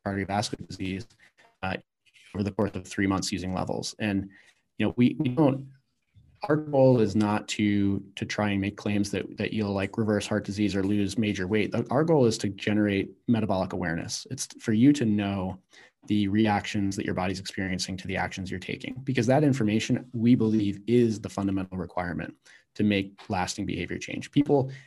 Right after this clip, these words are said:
have to know, they have to know the, the rules of the game they're playing, and they have to know the implications. You know, it's, it's really important that we, that we s-, set the playing field for people, and they, they, you know, they can understand, they can see all the information that's relevant. And once that happens,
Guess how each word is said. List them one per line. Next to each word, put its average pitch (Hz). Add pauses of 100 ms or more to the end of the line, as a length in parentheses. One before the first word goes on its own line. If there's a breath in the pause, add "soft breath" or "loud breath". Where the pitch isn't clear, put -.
(120 loud breath)
have 123
to -
know, 101 (400)
they -
have 160
to 147
know 107 (420 soft breath)
the, 104
the 107
rules 107
of 95
the 95
game 92
they're 85
playing, - (140)
and 98
they 107
have 113
to 117
know 107
the 101
implications. 98
You 110
know, 98
it's, - (440 loud breath)
it's 101
really 135
important 104
that 98
we, 95 (880 soft breath)
that 104
we 101
s-, -
set -
the 107
playing 117
field 98
for 104
people, 95
and 92
they, 95
they, 104
you 107
know, 90
they 107
can 107
understand, 110
they 98
can 104
see 107
all 101
the 101
information 95
that's 87
relevant. -
And 110
once 135
that 120
happens, 127